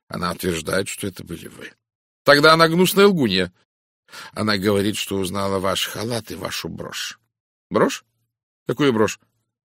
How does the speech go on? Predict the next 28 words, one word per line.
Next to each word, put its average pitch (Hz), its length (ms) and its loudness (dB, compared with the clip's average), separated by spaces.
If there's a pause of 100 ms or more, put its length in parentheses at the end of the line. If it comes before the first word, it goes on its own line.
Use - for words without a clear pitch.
(400)
«Брошь. 98 640 -8 (460)
С - 100 -10
вашими 90 380 -4
инициалами». - 680 -12 (300)
«Да, 131 300 6
у 196 80 8
меня 143 160 0
есть 147 240 2
такая 170 300 0
безделушка. 147 680 -4 (340)
Но 117 180 0
как 113 220 2
же 101 120 4
обстоятельно 113 720 2
она 156 160 2
лжет!» 202 480 2 (580)
«Вы 92 200 -4
по-прежнему 131 520 -6
отрицаете, - 560 -10
что - 200 -6
она 78 140 -8
видела 71 320 -10
вас? - 320 -12 (460)
Если 143 260 4
моё 156 180 6
слово 151 340 6
против 131 380 0
её, 139 460 4